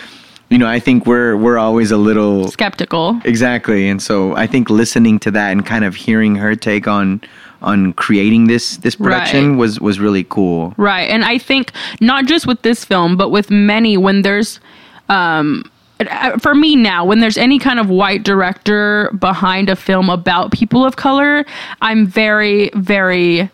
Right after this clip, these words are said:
Speaker 2: hesitant. And I think, uh, they should just be very weary of becoming the white savior, because it quickly becomes that. And I think if you have predominantly Latino women, um, involved, make sure to have Latino and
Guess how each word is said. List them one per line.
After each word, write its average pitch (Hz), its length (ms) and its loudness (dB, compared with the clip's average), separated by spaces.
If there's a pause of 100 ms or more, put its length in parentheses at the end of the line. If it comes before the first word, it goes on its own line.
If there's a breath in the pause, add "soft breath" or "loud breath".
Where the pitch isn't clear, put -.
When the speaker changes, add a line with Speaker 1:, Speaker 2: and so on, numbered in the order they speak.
Speaker 2:
hesitant. 165 840 -4
And 185 220 -2
I 190 140 -2
think, 196 340 -4 (160)
uh, 202 100 -2
they 190 240 0
should 190 560 -2
just 190 380 -4 (100)
be 226 380 0 (100)
very 226 320 0
weary 220 480 0
of 190 180 -2 (220)
becoming 208 480 2
the 190 100 2
white 170 280 -2
savior, 170 580 -2 (300 loud breath)
because 220 300 0
it - 260 -4
quickly 240 560 0
becomes 185 560 0
that. 147 440 -4 (300 loud breath)
And 208 140 -2
I 202 100 -2
think 233 340 -2
if 214 140 0
you 220 140 4
have 214 200 0
predominantly 196 720 0
Latino 190 480 -2
women, 185 640 0 (340 loud breath)
um, 196 180 0
involved, 190 920 0 (200 loud breath)
make 220 280 0
sure 220 180 0
to 202 80 0
have 185 260 0
Latino 180 460 2
and 180 220 2